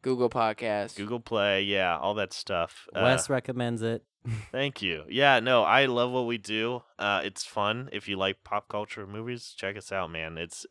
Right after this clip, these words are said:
Speaker 2: we do a movie review every, or try to at least, uh, or do something with pop culture. Uh, find, uh, us on Instagram at Broskies and Brewskis.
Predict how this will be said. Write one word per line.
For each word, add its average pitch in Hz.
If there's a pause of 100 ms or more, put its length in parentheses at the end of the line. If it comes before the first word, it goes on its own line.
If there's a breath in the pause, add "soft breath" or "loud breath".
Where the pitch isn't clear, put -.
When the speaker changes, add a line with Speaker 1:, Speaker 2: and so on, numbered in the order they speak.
Speaker 2:
we 90
do 92
a 87
movie 98
review 101
every, 98 (300)
or 107
try 120
to 85
at 82
least, 82 (540)
uh, 90
or 92
do 98
something 101
with 98
pop 117
culture. 82 (120)
Uh, 90
find, 123 (340)
uh, 85 (320)
us 117 (100)
on 127
Instagram 98
at 92
Broskies 92
and 92
Brewskis. 90